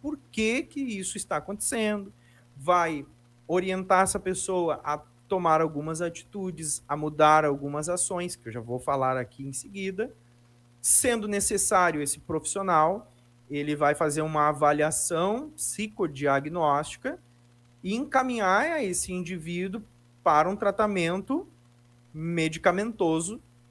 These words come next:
sendo necessário. Ela vai tomar um medicamento que vai ajudar ela a controlar a ansiedade, porque essa pessoa já não tá conseguindo dormir mais, essa pessoa, ela não consegue confiar nas pessoas, ela tem crises de ansiedade, é, ela vive depressiva,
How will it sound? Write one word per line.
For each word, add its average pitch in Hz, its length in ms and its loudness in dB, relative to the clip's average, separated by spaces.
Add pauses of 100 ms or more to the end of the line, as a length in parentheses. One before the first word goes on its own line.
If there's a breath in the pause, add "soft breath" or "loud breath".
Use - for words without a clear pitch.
(160)
sendo 139 320 -2
necessário. 202 680 2
Ela 113 80 -8
vai 101 100 -6
tomar 123 360 -2
um 123 120 -2
medicamento 147 480 -4
que 170 80 -14
vai 139 160 2
ajudar 139 200 0
ela 135 120 2
a 135 40 -6
controlar 131 380 -4
a 127 40 -2
ansiedade, 170 760 4 (320 soft breath)
porque 143 120 -12
essa 139 120 -6
pessoa 135 240 -6
já 135 80 -6
não 123 80 -8
tá 123 100 -4
conseguindo 135 360 -4
dormir 160 260 -2
mais, 175 560 4 (240)
essa 139 180 -6
pessoa, 139 340 -2
ela 135 140 2
não 135 140 -8
consegue 135 300 -10
confiar 139 500 4
nas 208 140 -4
pessoas, 180 760 0 (360 soft breath)
ela 135 200 0
tem 143 180 -10
crises 170 340 -2
de 180 100 0
ansiedade, 160 920 4 (320 soft breath)
é, 131 280 0
ela 131 240 0
vive 147 360 -6
depressiva, 160 1200 0